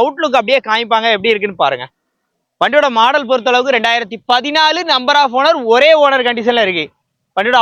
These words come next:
அவுட்லுக்லாம் அப்படியே லைவா பாருங்க. டயர் ஃபைண்டோட அப்பியரன்ஸ் எல்லாமே லைவா பாருங்க. ஒரு டிக்கி ஸ்பேஸோட ஸ்விஃப்ட் டிசைருக்கு ஈக்குவலான வண்டி அப்படின்னு சொல்லலாம். உங்களுக்கு பூட் ஸ்பேஸை பாருங்க,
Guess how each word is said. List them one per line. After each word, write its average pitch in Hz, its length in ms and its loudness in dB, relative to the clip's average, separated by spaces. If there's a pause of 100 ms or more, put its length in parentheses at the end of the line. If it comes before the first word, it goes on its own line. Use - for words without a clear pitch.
அவுட்லுக்லாம் 277 480 0
அப்படியே 247 240 2
லைவா 240 240 2
பாருங்க. 240 200 0 (100)
டயர் 247 200 -2
ஃபைண்டோட 240 320 0
அப்பியரன்ஸ் 220 300 -4
எல்லாமே 226 260 0
லைவா 214 200 0 (100)
பாருங்க. 214 220 0 (1400)
ஒரு 208 180 2
டிக்கி 247 340 -4
ஸ்பேஸோட 247 440 2 (1040)
ஸ்விஃப்ட் 254 280 -6 (120)
டிசைருக்கு 269 600 0 (140)
ஈக்குவலான 269 680 2
வண்டி 240 260 0
அப்படின்னு 220 280 -2
சொல்லலாம். 160 320 -2 (1200)
உங்களுக்கு 196 320 0
பூட் 240 180 -2
ஸ்பேஸை 233 320 0
பாருங்க, 196 260 0